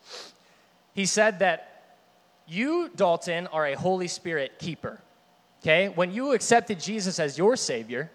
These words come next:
you became a Holy Spirit keeper, okay? The Holy Spirit came, and I have the Holy Spirit. I have God with me in relationship with him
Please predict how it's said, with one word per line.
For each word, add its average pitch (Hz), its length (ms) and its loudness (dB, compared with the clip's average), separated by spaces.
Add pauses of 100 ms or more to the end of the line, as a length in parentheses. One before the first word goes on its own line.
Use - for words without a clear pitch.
(380)
you 220 220 6
became 202 360 -2
a 139 100 -4
Holy 175 340 0
Spirit 135 580 0
keeper, 117 400 -2 (480)
okay? 175 320 6 (160)
The 156 60 4
Holy 226 280 8
Spirit 208 380 2
came, 190 420 4 (220)
and 160 100 6
I 190 140 6
have 208 320 2
the 185 80 6
Holy 156 240 -2
Spirit. 135 480 -4 (180)
I 165 120 0
have 196 280 2
God 185 280 4
with 220 220 4
me 180 120 -4
in 151 60 0
relationship 160 600 2
with 123 160 -2
him 127 280 -8